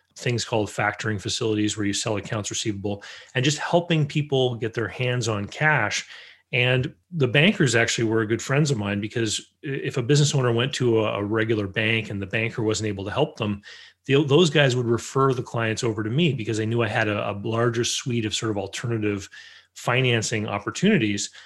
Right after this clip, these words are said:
And as I started to do these deals,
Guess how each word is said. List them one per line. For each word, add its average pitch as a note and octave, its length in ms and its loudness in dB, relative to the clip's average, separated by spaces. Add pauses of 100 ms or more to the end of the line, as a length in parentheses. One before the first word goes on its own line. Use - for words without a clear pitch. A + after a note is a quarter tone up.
(360)
And B2+ 140 2
as C3 160 2
I C3 60 2
started F#3 440 2
to D#3 80 0
do C3 380 2
these C3 320 0
deals, A#2+ 720 0